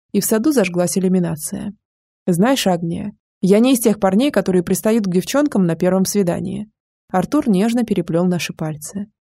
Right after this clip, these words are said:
прижимаясь настолько близко, что я смогла почувствовать его мятное дыхание.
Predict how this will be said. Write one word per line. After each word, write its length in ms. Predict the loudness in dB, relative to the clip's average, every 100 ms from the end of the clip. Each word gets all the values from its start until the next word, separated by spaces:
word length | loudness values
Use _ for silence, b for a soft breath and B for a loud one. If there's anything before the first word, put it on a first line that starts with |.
| _
прижимаясь 520 | -2 2 4 4 2 0
настолько 460 | -2 0 -2 -2
близко, 520 | 0 0 -2 -8 -12 -14 _ _ -6
что 160 | 0
я 160 | 2 2
смогла 340 | 2 2 0
почувствовать 640 | 0 -2 -2 -2 -2 -2 0
его 140 | 2
мятное 400 | 2 0 -2 -2
дыхание. 580 | -4 -6 -8 -6 -8